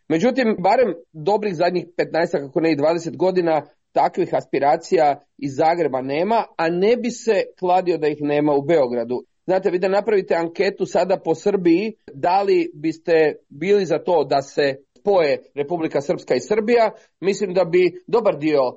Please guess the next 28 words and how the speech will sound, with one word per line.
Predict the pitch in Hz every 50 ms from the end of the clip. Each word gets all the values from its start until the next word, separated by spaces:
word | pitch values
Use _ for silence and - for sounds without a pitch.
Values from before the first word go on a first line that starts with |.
| _ _ _
stanovništva | _ _ 175 160 160 160 165 165 165 156 139
bio | 147 165 170
za | 143 143 139
to, | - - 220
ali | 208 196 180 165
da | 170 160
napravite, | 180 190 190 - 202 185 170 170 - 175 160 151 - - _ _
da | - -
kažete | - - 185 180 170 165
da | 165 160
bi | 156 160
se | 156 - 170 - -
Hercegovina | 185 196 196 196 196 151 156 156 147 143 143
spojila | 147 - - 180 180 170 160 147
sa | - - _ - 165 143 -
Hrvatskom, | 208 208 202 190 - - 190 190 170 170 175
mislim | 175 175 175 - 175 160 156 147 - -
da | 151 151
bi | 143 147 151 147
to | - 175 147 - -
totalno | 180 156 151 - 156 143 143 143 143 143 - _ _ _
propalo. | 180 180 175 175 175 - - - 87 80 - - -
Između | 170 143 156 151 147 165
ostalog | 160 - 190 165
imate | 165 170 170 165 - 180
još | 160 170 175 170 170 -
jednu | 175 160 170 160
stvar, | 165 - 180 180 180 170